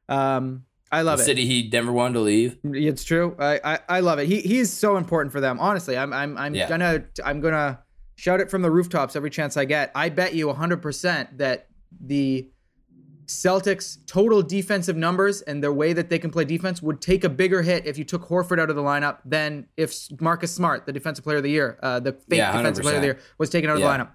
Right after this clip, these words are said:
Speaker 1: Horford does all the unsung, sung things for them and all the things that wouldn't show up on the stat sheet unless he was actually missing. And there's no way to prove that, but I'm, I'm going to my grave with that one.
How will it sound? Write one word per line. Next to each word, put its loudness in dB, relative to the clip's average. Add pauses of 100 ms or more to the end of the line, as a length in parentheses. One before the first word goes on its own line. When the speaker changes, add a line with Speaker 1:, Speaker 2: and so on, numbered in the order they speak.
(120)
Speaker 1:
Horford 2
does 2
all 0
the 2
unsung, -2
sung -2 (320)
things 2
for 2
them 2
and -2
all 2
the 2
things 2
that -2 (380)
wouldn't 2
show 4
up 0
on 2
the 0
stat -2
sheet -2
unless -2
he 0
was 0
actually -2
missing. -2
And 0
there's 2
no 2
way 6
to 2
prove 0
that, 0
but -2
I'm, -4
I'm -6
going -2
to 0
my 0
grave 0
with -2
that 0
one. -4